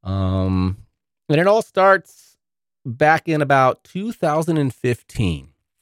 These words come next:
Two thousand and fifteen, the year of our Lord, I went to visit my friends, Ryan and Brenda, before they got married. They lived in a, an apartment in Magnolia,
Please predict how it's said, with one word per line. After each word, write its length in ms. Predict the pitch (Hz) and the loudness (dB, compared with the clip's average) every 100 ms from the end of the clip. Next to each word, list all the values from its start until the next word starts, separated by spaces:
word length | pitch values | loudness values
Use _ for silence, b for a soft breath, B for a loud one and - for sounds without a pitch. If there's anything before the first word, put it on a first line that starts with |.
| - B B _ | -20 B B _
Two 180 | - 170 | -6 -4
thousand 380 | 185 180 160 135 | -2 -2 0 0
and 160 | 98 | -2
fifteen, 560 | - 131 131 - 127 98 | -2 -6 -4 -2 0 0
the 60 | 98 | 0
year 140 | 113 | 0
of 120 | 98 | -2
our 100 | 95 | -4
Lord, 340 | 87 92 85 85 | -4 -2 -2 -2
I 280 | 95 131 185 | -4 -6 -2
went 360 | 160 139 135 - | -2 -2 -4 -6
to 460 | 120 110 104 98 - _ | -2 0 0 -2 -4 _
visit 360 | 95 110 120 110 | -8 -4 -2 -4
my 180 | 101 101 | -6 -8
friends, 720 | - 92 82 87 117 - _ _ _ _ _ _ | -6 -6 -6 -8 -8 -12 _ _ _ _ _ _
Ryan 540 | - 80 80 82 123 147 | -10 -6 0 2 0 0
and 180 | 92 127 | -2 0
Brenda, 480 | 98 80 71 80 110 _ _ _ - | 0 0 -2 -6 -6 _ _ _ -14
before 340 | 82 80 87 135 | -10 -4 -2 -2
they 120 | 104 | -4
got 180 | 78 82 | -6 -12
married. 340 | 78 78 98 - | -12 -8 -8 -2
They 120 | 127 | 0
lived 280 | 160 107 90 - | 2 0 -2 -6
in 220 | 95 92 | -4 -2
a, 360 | 85 82 78 - | -4 -8 -12 -14
an 100 | 95 | -14
apartment 520 | 82 - 123 92 90 - | -6 -2 0 -2 -8 -10
in 520 | 90 90 87 85 87 _ _ _ _ _ _ _ - | -10 -8 -8 -10 -12 _ _ _ _ _ _ _ -2
Magnolia, 960 | 87 110 120 117 110 110 117 123 143 | 0 2 2 2 2 2 0 -2 -4